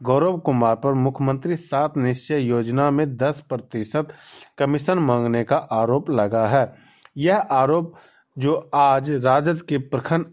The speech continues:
अध्यक्ष करवा निवासी मोहम्मद इकबाल अली ने बीडीओ को आवेदन देकर शिकायत किया है। बीडीओ को दिए आवेदन में कहा गया है कि वे पूर्व में वार्ड सदस्य थे।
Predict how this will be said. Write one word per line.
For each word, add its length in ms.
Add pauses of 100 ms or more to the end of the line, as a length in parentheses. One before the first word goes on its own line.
अध्यक्ष 640 (640)
करवा 340
निवासी 600
मोहम्मद 640
इकबाल 440 (100)
अली 200
ने 140
बीडीओ 480
को 180
आवेदन 680
देकर 360
शिकायत 480
किया 360
है। 260 (500)
बीडीओ 320
को 140
दिए 320 (120)
आवेदन 480
में 180
कहा 320
गया 260
है 100
कि 140
वे 200
पूर्व 400
में 200
वार्ड 380
सदस्य 800
थे। 40